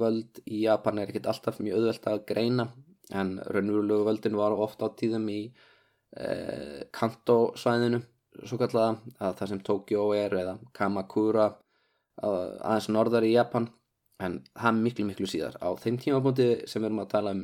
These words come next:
núna, þá er öll pólitísk völd í Nara og þau munu færast ekkert svo langt. Þetta er bara, þú veist, þetta er, þarna, í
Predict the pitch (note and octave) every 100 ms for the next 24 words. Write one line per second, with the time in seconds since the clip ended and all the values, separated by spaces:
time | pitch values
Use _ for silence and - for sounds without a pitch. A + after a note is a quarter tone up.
0 | F#2 G2+ G#2+ C3+ D#3 - _ _ _ -
1 | F#2+ G2+ A#2+ A2+ A2 - A2+ A2 F#2+ -
2 | G2 F#2+ - _ _ _ _ _ G2 F#2+
3 | F#2 C#2+ - - _ _ _ _ - F#2
4 | F#2+ F2+ F2 - _ _ _ - F#2+ G#2+
5 | A2+ G2 F#2+ G2 G2 A2+ D3 - - _
6 | _ _ _ - - - - - E3 E3
7 | D3+ G2 - - G2 A#2 C3 C3 A#2 A2+
8 | A2 E2+ A2+ G#2+ G2 - _ - - A2+
9 | A2+ B2 A#2+ A2 G#2+ A2 G#2+ G#2+ G#2 G#2+
10 | - _ _ _ _ _ -